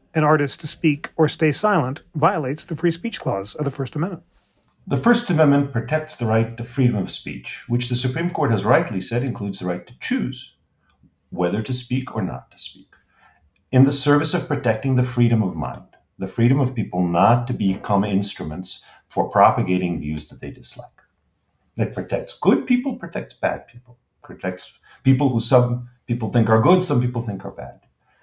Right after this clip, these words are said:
Speaker 2: That's the First Amendment, and I think it's important to, to, to protect it, even when people use it for what we think are bad purposes.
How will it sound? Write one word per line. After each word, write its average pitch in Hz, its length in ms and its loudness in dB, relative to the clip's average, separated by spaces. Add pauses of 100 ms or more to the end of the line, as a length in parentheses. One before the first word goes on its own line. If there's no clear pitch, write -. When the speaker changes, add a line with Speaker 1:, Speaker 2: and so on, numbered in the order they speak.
(600)
Speaker 2:
That's - 640 2
the 117 120 -2
First 127 300 -2
Amendment, 101 460 0 (140)
and 85 240 -6
I - 80 -4
think 113 280 -2
it's - 140 -6
important 104 720 -8
to, 95 360 -8 (580)
to, 87 300 -2 (140)
to 120 80 -2
protect 131 440 2
it, - 220 -2
even 180 520 6
when 175 560 4 (240)
people 123 320 2
use 170 300 6
it - 120 -2
for 90 320 -4
what 101 200 -2
we 98 80 -6
think 82 260 -10
are 98 80 -4
bad - 300 -8
purposes. - 640 -12